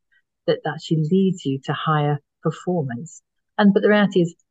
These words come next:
it's hard work if you work in very diverse teams. If you look back in your career in terms of people who are very different from you, in terms of perhaps tenure, experience,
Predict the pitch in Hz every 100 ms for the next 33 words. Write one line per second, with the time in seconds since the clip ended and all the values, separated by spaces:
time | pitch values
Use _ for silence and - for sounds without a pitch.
0 | _ - 208 190 190 208 233 233 - 131
1 | 127 127 127 123 123 120 117 120 117 -
2 | 123 120 147 - 165 156 - 151 - 139
3 | 139 135 135 139 123 127 131 135 - 143
4 | 123 139 131 127 - 156 - 127 - 127
5 | 120 127 - - _ - 220 196 165 147
6 | 139 139 139 - - - - 170 156 147
7 | 147 143 143 143 - - 147 143 139 139
8 | 143